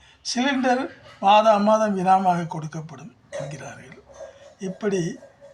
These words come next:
பொய்யான வாக்குறுதிகளை நிறைய சொல்லி சொல்லி மக்களை ஏமாற்றுகிறார்கள். மக்கள் ஏமாறக்கூடாது.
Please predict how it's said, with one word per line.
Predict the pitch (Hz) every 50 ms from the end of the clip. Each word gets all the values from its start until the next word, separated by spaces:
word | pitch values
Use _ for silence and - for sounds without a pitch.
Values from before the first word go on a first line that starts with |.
| _ _ - - - _ _ _ - -
பொய்யான | 165 175 180 175 190 196 214 226 262 262
வாக்குறுதிகளை | 254 226 220 226 226 226 233 226 190 196 196 190 202 190 180 175 165 147 143 151
நிறைய | 147 151 165 165 180 196 202 208 190 185
சொல்லி | 175 - 185 180 185 185 175 160
சொல்லி | 180 196 180 185 202 196 170 - _ _ _ _ _ _ _ _ _ -
மக்களை | 185 185 180 170 - 214 208 202 190 180
ஏமாற்றுகிறார்கள். | 185 196 185 202 196 180 175 190 180 180 180 185 180 190 202 220 247 247 262 - _ _ _ _ _ _ _ _ -
மக்கள் | 196 185 190 202 202 - 311 320 330 294 254
ஏமாறக்கூடாது. | 254 262 269 285 285 277 269 254 214 240 240 226 233 220 214 208 247 269